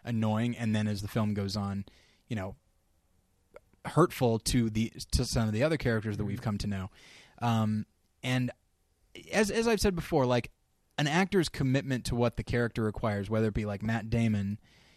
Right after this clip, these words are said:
Speaker 1: in True Grit or Julianne Moore in The Kids Are All Right, I always appreciate that. I, I, I wonder if she,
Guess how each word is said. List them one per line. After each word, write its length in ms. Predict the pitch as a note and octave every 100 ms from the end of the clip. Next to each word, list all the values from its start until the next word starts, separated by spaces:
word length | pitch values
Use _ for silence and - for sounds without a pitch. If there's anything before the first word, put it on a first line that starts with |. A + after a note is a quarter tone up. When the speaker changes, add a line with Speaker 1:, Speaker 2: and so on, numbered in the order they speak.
| _
Speaker 1:
in 500 | A#2+ A2 G#2 G2+ G2+ -
True 220 | - B2
Grit 400 | A2 C#3+ C#3 A#2 -
or 120 | A#2+
Julianne 360 | A#2 A#2+ A2+ A2
Moore 160 | A#2
in 60 | A2
The 60 |
Kids 240 | G#2 A#2 A2
Are 120 | G#2+
All 100 | G2+
Right, 340 | B2 B2+ G#2+ - - _ _ _ - - - -
I 140 | B2 C#3
always 280 | D#3+ E3
appreciate 580 | C#3+ - D3 - A2 F#2+
that. 280 | F2+ - - - - -
I, 420 | A#2 B2+ A#2+ F#2 - - -
I, 140 | - C3
I 200 | C3 B2+
wonder 340 | B2+ C#3+ C3+
if 80 | A#2
she, 420 | - B2 A#2 A#2